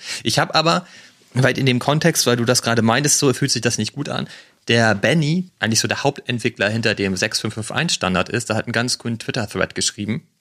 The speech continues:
Den hab ich heute Morgen noch gelesen. Und das passt eigentlich ganz cool, weil der hat sich Gedanken gemacht, wie viele digitale Objekte ein Mensch überhaupt besitzen kann,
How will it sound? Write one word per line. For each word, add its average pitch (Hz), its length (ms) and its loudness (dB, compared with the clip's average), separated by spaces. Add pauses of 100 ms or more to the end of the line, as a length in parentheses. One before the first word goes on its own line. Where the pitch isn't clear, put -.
(680)
Den 110 100 0
hab 113 80 0
ich 110 100 4
heute 98 140 4
Morgen 120 220 4
noch 87 160 0
gelesen. 87 460 -2 (260)
Und 101 120 -6
das 101 100 -2
passt - 260 -2
eigentlich - 220 0
ganz 95 240 -2
cool, 131 140 2
weil 98 100 0
der 107 120 2
hat 135 120 -2
sich - 160 -6
Gedanken 107 420 0
gemacht, 156 380 -2
wie 160 140 -4
viele 147 280 -4
digitale 120 560 0
Objekte 117 600 0
ein 95 120 0
Mensch 113 300 0
überhaupt 101 280 -2
besitzen 117 420 -6
kann, 175 260 -2